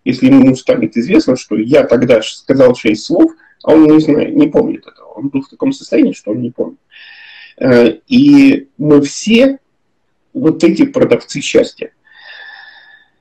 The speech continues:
Иногда мы можем, э, ну, как сказать, заблуждаться. Мы думаем, что другой человек, ему надо обязательно, не знаю, сбросить лишний вес, и мы начинаем ему продавать это счастье,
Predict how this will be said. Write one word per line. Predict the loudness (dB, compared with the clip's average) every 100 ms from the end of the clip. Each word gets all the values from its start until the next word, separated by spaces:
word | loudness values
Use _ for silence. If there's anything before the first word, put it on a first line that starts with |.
| _ _ _ _ -6
Иногда | 0 2 4 4 2 0 -4
мы | 0 4
можем, | 4 4 4 2 0 -6 -12 -6
э, |
ну, | 0 4 4 4 2
как | 0 -2
сказать, | 0 -2 -2 -4
заблуждаться. | -2 0 0 0 2 2 2
Мы | 2
думаем, | 4 2 2 2
что | 0 -2
другой | 2 4 4
человек, | 4 2 2 0 -4 -12 -12
ему | -10 -10 -4 2 4 6 6
надо | 6 4 4 4 4
обязательно, | 2 -2 0 2 0 0 0 0 0 -2
не | -6
знаю, | -4 -6
сбросить | -4 -2 -2 -2 -2
лишний | -4 -2 0 0
вес, | 0 -2 -6 _ _ -2
и | 2
мы | 4 4
начинаем | 2 2 2 4 2
ему | 0 2 2
продавать | 2 2 4 2 -2
это | -12 -12
счастье, | -8 -8 -8 -16